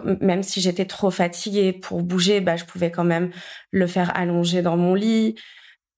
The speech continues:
Toutes les respirations, je pouvais les faire. Enfin, euh,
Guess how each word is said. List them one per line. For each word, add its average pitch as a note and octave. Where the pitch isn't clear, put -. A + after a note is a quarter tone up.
Toutes -
les A3+
respirations, F#3
je G#3+
pouvais E3
les D3
faire. A3+
Enfin, D#3+
euh, D3+